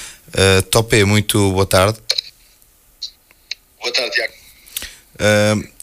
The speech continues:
Speaker 1: Topé, eh, o Alquestense já tem o quarto lugar praticamente garantido, embora o Vasco da Gama de Sines ainda possa tentar alcançar este posto, que embora seja muito complicado,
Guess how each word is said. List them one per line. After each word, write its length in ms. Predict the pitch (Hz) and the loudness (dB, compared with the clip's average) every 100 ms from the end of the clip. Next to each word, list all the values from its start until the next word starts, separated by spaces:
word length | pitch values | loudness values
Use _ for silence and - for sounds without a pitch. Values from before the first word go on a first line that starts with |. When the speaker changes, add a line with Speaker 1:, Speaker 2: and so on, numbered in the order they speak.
| _ | _
Speaker 1:
Topé, 440 | - 131 139 110 - | -2 0 0 -2 -4
eh, 600 | - 110 110 110 113 113 107 - - - _ - | 0 2 4 4 2 0 -4 -12 -20 -20 _ -14
o 140 | 110 | -4
Alquestense 500 | 127 113 - 135 120 - | -2 0 0 2 2 2
já 140 | 113 | 2
tem 340 | 110 117 110 107 | 2 0 2 2
o 140 | 101 | 0
quarto 340 | - 110 101 101 | 0 -2 0 0
lugar 180 | 98 101 | 0 0
praticamente 640 | 101 - - 104 98 92 | -2 -4 -2 0 0 0
garantido, 520 | 95 92 87 117 190 - - - - - - - | 0 0 0 0 -2 -12 -20 -20 -20 -20 -20 -4
embora 360 | 95 92 92 90 | 0 4 4 4
o 200 | 90 87 | 2 2
Vasco 300 | 95 92 - | 2 0 0
da 60 | |
Gama 240 | 90 95 90 | -2 0 0
de 100 | - | 0
Sines 260 | 98 90 | 0 0
ainda 200 | 92 90 | 0 0
possa 500 | 85 92 90 - 82 80 | -2 0 0 2 0 0
tentar 540 | 92 90 87 85 80 - - _ - | 0 2 2 2 -2 -10 -20 _ -6
alcançar 680 | 87 85 - 90 - 90 85 | -6 -2 0 2 2 2 2
este 260 | 82 - - | 0 -2 -4
posto, 320 | 95 135 - | -4 -4 -2
que 80 | 82 | -4
embora 240 | 82 82 | -2 0
seja 300 | - - 90 | 0 2 2
muito 240 | 85 82 - | 2 0 -2
complicado, 600 | 87 - 82 87 92 | -4 -4 -2 2 0